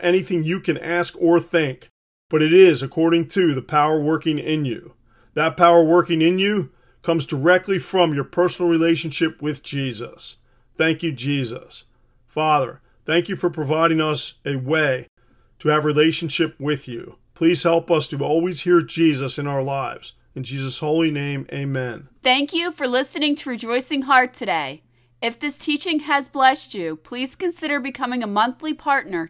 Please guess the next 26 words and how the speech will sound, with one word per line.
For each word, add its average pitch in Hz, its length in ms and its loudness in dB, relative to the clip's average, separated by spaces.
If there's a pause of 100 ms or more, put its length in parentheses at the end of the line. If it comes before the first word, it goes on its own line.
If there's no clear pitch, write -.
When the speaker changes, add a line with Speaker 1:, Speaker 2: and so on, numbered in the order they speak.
Speaker 2:
to 202 100 -16
help 226 240 0
us 294 160 -4
increase 262 420 -6
the 269 120 -10
ways 220 320 -6
we 233 80 -10
are 220 60 -4
proclaiming 226 640 -6
the 214 80 -8
Word 202 220 -4
of 208 120 -12
God. 160 340 -2 (440)
This 226 200 -8
is 240 160 -10
easy 247 320 -6
to 311 140 -14
do. 165 360 -6 (420)
Just - 220 -12
visit 247 240 -6
our 311 80 0
website 247 640 0
at 226 140 -2
rejoicingheart 240 960 -2
dot 208 300 0
net. 170 320 -6